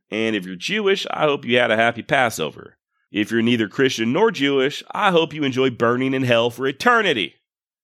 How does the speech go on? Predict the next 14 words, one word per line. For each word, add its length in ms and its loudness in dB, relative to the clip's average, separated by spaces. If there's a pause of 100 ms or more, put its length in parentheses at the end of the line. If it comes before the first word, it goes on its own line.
(120)
No, 120 -4
I'm 460 4
joking. 460 0 (680)
Once 160 -4
again, 260 2
my 120 4
email 260 0
address 440 0
is 120 -4
bloodybeaverpodcast 1200 0
at 60 -2
gmail 320 -2
dot 220 2
com, 400 -2